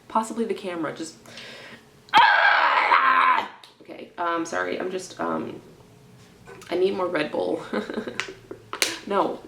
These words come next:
then we can't recycle. Sorry, I need to stop doing that.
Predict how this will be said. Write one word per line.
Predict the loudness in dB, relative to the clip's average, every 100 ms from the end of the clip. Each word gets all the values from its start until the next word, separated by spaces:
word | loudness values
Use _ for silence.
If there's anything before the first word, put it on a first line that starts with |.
| -6
then | -4
we |
can't | -2 -4
recycle. | -2 0 0 2 2 4 0 -2 -2 -2 -2
Sorry, | -4 -2 -2 -2
I |
need | -4 -4
to |
stop | -6 -8
doing | -8 -8 -8
that. | -10 -12